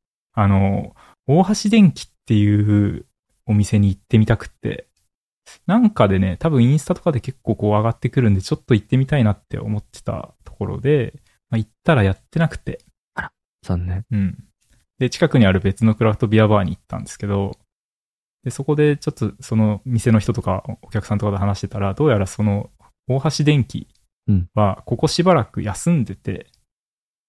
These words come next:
Speaker 2: うん。
Speaker 1: で、な-、何かっていうと、その何ヶ月か前に、なんかね、車が突っ込んだらしくって。
Speaker 2: <laughs>
Speaker 1: 店に。
Speaker 2: めっちゃ問題じゃん。
Speaker 1: <laughs> そう。それで、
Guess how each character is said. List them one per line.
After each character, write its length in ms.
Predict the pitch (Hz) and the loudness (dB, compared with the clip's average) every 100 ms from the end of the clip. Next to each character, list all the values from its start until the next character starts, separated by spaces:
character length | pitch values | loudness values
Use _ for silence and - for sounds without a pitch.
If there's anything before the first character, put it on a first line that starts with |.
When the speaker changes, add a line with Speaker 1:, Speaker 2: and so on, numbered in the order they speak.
| _ _ | _ _
Speaker 2:
う 60 | 123 | -6
ん。 40 | |
Speaker 1:
で、 40 | 113 | -4
な-、 60 | - - | -6 -8
何 180 | 131 165 | -4 -2
か 80 | 165 | -2
っ 40 | - | -2
て 120 | 113 | -2
い 20 | |
う 40 | |
と、 180 | 98 - _ _ _ _ _ | -2 -8 _ _ _ _ _
そ 160 | - 143 | -8 -2
の 80 | 156 | 0
何 160 | 156 | 0
ヶ 120 | 160 | 2
月 180 | 175 135 | 2 4
か 80 | 113 | 4
前 200 | 104 95 | 4 4
に、 360 | 98 95 98 _ _ | 4 0 -4 _ _
な 60 | - | -14
ん 40 | |
か 60 | - | -12
ね、 140 | - - | -14 -12
車 360 | - 135 185 | -2 2 2
が 100 | 196 | 2
突 200 | 170 - | 0 -6
っ 20 | - - | -10 -2
込 120 | 170 | 0
ん 60 | |
だ 80 | 165 | 0
ら 60 | 151 | -2
し 100 | - | -6
く 80 | - | -14
っ 20 | |
て。 200 | - - _ _ - | -16 -20 _ _ 0
Speaker 2:
<laughs> 1160 | - 104 - 101 - 101 - - - 139 - | 4 4 2 -4 -2 -6 -6 -8 -6 -6 -4
Speaker 1:
店 300 | 117 107 110 | -2 0 0
に。 160 | 101 104 | 0 -2
Speaker 2:
め 80 | 95 | -4
っ 60 | 92 _ | -6 _
ち 100 | - | -6
ゃ 40 | 123 | -2
問 240 | 131 135 | 0 2
題 160 | 131 123 | 2 2
じ 80 | 120 | 2
ゃ 60 | 87 | 0
ん。 40 | 87 | 0
Speaker 1:
<laughs> 80 | - | -2
そ 220 | - 123 | 0 0
う。 40 | 110 - - _ - - - | 0 -4 -8 _ -14 -12 -12
そ 220 | - 123 | -4 0
れ 80 | 131 127 | 2 0
で、 80 | 185 | -4